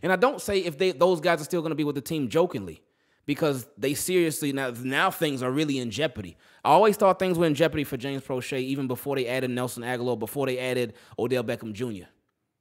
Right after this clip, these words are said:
'Cause I just, I don't see the Ravens having him on the roster, unfortunately. Uh, I think he's gonna be elsewhere this season, but only time will tell. With Tylan Wallace, I don't think they really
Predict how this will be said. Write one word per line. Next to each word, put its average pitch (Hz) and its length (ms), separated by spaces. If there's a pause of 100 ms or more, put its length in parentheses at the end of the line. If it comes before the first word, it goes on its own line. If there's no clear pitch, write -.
(540)
'Cause 131 120
I 131 80
just, 135 260
I 123 80
don't 143 380
see 147 180
the 127 140
Ravens 120 600 (500)
having 120 260
him 117 160
on 107 140
the 90 80
roster, 82 380 (120)
unfortunately. 87 720 (1040)
Uh, - 60
I 92 180
think 131 220
he's 127 140
gonna 135 160
be 123 180
elsewhere 123 340
this 110 140
season, 107 320
but 120 220
only 156 180
time 156 260
will 139 120
tell. 147 220
With 123 100
Tylan 160 320
Wallace, 151 380
I 139 100
don't 143 100
think 139 160
they 131 100
really 123 340